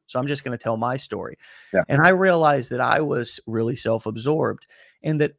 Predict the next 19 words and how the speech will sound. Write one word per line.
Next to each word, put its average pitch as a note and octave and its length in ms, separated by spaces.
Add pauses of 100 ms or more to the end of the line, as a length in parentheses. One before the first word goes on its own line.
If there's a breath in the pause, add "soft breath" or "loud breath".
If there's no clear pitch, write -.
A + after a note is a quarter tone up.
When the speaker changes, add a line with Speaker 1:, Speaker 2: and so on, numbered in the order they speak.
Speaker 1:
a D3 80
lot C#3+ 380
of D#3 180
my A#2 240
big A#2+ 500
feelings, C#3+ 880 (160)
whether A#2 280
they A2+ 120
were A2 160
really C3+ 460
high B2+ 280
or A#2+ 120
really C3+ 300
low, D3 380
but C3+ 160
mostly F3+ 340
the C3 120
low C3 220
ones, B2+ 400